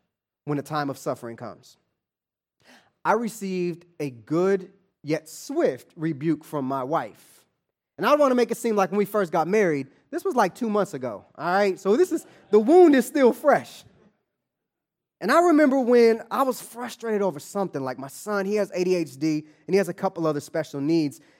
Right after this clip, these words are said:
And I, I just, one time I was just frustrated, I was tired, and he just began to throw a fit, man. And I just got, like, ugh, like, frustrated and irritated. And Alicia, my wife, just pulled me to the side,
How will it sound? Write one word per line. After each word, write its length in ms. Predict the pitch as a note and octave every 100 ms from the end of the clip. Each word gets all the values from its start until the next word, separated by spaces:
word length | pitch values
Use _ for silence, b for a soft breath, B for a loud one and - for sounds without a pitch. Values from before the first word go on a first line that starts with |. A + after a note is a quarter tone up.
| b
And 120 | -
I, 300 | A#2+ D#3+ F#3 F#3+
I 40 |
just, 220 | F#3 G3
one 160 | G3 A#3+
time 240 | A#3 A3
I 60 | G#3+
was 100 | G#3
just 180 | E3+ -
frustrated, 600 | - G3+ - G#3 G3 E3
I 80 |
was 160 | C#3+ C#3
tired, 560 | - F3+ F3+ F#3 F#3 F3 b b b
and 120 | D3+
he 100 | F#3+
just 140 | G3
began 260 | F3 F3+ F#3
to 60 | D3+
throw 300 | F3 E3 C#3
a 60 |
fit, 560 | - - - G3+ G3 C#3
man. 240 | D3+ D3+
And 100 | C3+
I 80 | D#3
just 260 | F3 F#3 C#3
got, 200 | D3 C3
like, 160 | B2+ b b _
ugh, 600 | C#4+ F4+ F#4+ F#4 D#4+ A3+
like, 160 | F#3 F3+
frustrated 600 | - A3+ A3+ - A#3 F#3
and 100 | E3+
irritated. 640 | F#3 G#3 G3 - D#3+ D3+ - b b b
And 100 | E3+
Alicia, 540 | D#3+ D#3 C4 - A3+ F3
my 140 | E3
wife, 320 | D3+ F#3 F#3
just 260 | - D#3+ E3
pulled 240 | - B3
me 100 | C#4 A#3+
to 120 | E3+
the 80 | C#3
side, 520 | - F3+ F3 C3